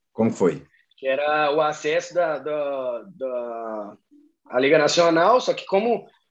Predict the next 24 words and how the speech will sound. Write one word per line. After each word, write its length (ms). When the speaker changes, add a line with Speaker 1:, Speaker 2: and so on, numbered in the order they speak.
Speaker 2:
por 180
ser 160
Nordeste, 600
velho, 200
pra 100
não 100
ficar 240
muito 480
distante, 560
né, 180
os, 140
as 180
viagens, 600
Speaker 1:
É. 120
Speaker 2:
pá, 260
aí 200
rola 240
o 80
torneio 380
lá 200
regional 460
mesmo. 380
Tava 200
Speaker 1:
Ah, 20